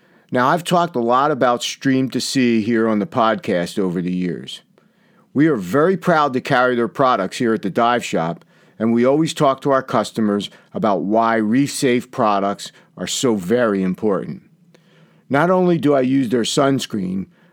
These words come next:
I really like the mask defog they came out with. It just works great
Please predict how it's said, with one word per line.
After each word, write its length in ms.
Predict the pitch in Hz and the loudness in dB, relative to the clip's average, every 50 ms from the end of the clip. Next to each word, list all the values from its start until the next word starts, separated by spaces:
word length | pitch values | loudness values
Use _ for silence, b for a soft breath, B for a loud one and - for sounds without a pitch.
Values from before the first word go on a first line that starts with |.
| b b | b b
I 60 | 160 | 0
really 320 | 160 156 160 165 170 160 147 | 2 4 4 4 2 2 2
like 320 | 135 135 139 135 - - | 2 2 0 0 -2 -2
the 60 | 120 | -2
mask 440 | 110 113 117 127 135 135 127 - - | 0 2 2 4 4 2 0 -2 -4
defog 500 | - 107 98 - - 104 98 92 92 95 | -4 -4 -4 -2 -2 -2 0 0 -2 -2
they 140 | 85 95 92 | -2 -4 -4
came 240 | - - 110 101 98 | -4 -4 -4 -2 -2
out 280 | 95 92 90 87 85 | -2 -2 -2 -4 -6
with. 340 | 92 101 98 92 - - - _ B B B B B B | -8 -12 -14 -16 -18 -20 -20 _ B B B B B B
It 140 | 160 175 170 | -2 -2 -2
just 320 | - - 156 131 - - | 0 0 0 0 0 -2
works 320 | 131 127 123 117 - - - | 0 0 0 0 -2 -6 -8
great 420 | - 107 104 95 98 98 92 - | -4 -2 0 0 0 -2 -4 -6